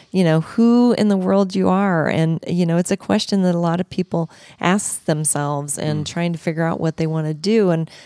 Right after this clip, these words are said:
Speaker 1: I think it's something that you find out while you're doing things. <laughs> It's, you never know what you're really gonna be good at until you start doing some things, right?
Speaker 2: Yeah, yeah, yeah, yeah.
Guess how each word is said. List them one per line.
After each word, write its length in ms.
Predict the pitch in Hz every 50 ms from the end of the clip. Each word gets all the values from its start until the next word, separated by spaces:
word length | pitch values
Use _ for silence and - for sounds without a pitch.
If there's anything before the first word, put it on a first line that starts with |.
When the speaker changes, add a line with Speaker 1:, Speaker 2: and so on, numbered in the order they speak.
| - _
Speaker 1:
I 60 | 190
think 200 | 208 - - -
it's 160 | - 214 -
something 320 | - - 202 185 - 185 180
that 120 | 180 - -
you 80 | 170
find 420 | 160 - - 170 170 170 175 170 165
out 280 | 165 160 - - -
while 340 | 151 160 156 160 170 180 180
you're 240 | 185 170 170 165 170
doing 460 | 156 147 175 175 175 185 175 156 147
things. 480 | - - 139 113 135 - - - - 160 -
<laughs> 40 | - 165 - - - 415 415 381 - -
It's, 280 | - 190 175 - 120 110
you 140 | 196 208 214
never 320 | 214 220 220 226 247 240
know 220 | 220 208 208 202
what 580 | 196 190 180 180 180 185 190 202 - - - -
you're 320 | 180 175 165 170 170 160 - - - _ _
really 360 | 190 196 196 202 185 180 175
gonna 200 | 156 160 151 156
be 100 | 147 156
good 220 | 147 143 165 156 151
at 260 | 151 143 147 151 -
until 280 | - 156 143 - 170 160
you 140 | 156 156
start 380 | 156 - - - 156 147 165 139
doing 380 | - 185 175 170 165 156 147 147
some 240 | - - 147 143
things, 420 | 139 - 135 131 - - - 156 -
right? 380 | 156 160 165 180 214 262 - 294
Speaker 2:
Yeah, 260 | - 110 101 95 92 95
yeah, 100 | 107 98
yeah, 160 | 98 98 92
yeah. 260 | 95 98 95 92 92